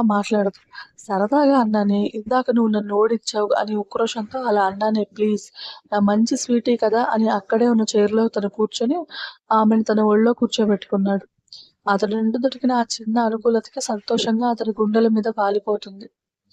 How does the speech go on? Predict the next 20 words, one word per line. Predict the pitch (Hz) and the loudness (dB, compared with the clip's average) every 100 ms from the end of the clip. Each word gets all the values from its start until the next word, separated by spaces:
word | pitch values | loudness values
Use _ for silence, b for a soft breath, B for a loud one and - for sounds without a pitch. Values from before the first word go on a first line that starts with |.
| B _ - | B _ -18
"స్వీటీ, | - 214 214 226 240 294 _ _ _ _ _ _ _ _ | -8 -2 0 0 0 -2 _ _ _ _ _ _ _ _
మ్మ్, | 220 220 208 - _ _ _ _ _ _ _ _ _ _ _ _ _ - | 2 4 2 -2 _ _ _ _ _ _ _ _ _ _ _ _ _ 0
మిస్ | 220 220 - | 0 2 -2
యూ." | - 220 - _ _ _ _ _ _ _ _ B B - | 0 0 0 _ _ _ _ _ _ _ _ B B -2
అతని | 208 208 214 | 0 2 2
మాటలకి | 208 208 214 226 220 277 247 | 4 2 2 0 2 2 2
ఇద్దరి | 196 226 247 | 2 0 2
పెదవులు | 226 214 214 233 262 | 0 2 2 4 4
రెప్పపాటులో | 220 208 220 208 208 240 247 | 2 0 -2 0 0 2 0
బలంగా | 208 214 220 226 247 | 2 0 0 0 2
ముడేస్తుంది. | 226 214 208 - 202 214 - B B B - | 2 2 -2 -8 -10 -10 -14 B B B -2
అతనికి | 208 214 226 | 0 0 -2
కూడా | - 247 240 247 | -2 0 2 4
ఆమె | 226 | 2
మీదున్న | 214 220 226 220 | 2 2 2 0
ప్రేమకి, | 214 208 214 220 202 | 0 0 0 -2 -2
భార్యగా | 208 202 226 233 | 0 0 2 0
తన | 233 220 208 | 0 0 0
జీవితంలోకి | 208 220 - 233 226 220 | 0 -2 0 0 0 2
వచ్చిన | 214 208 208 | 0 0 -2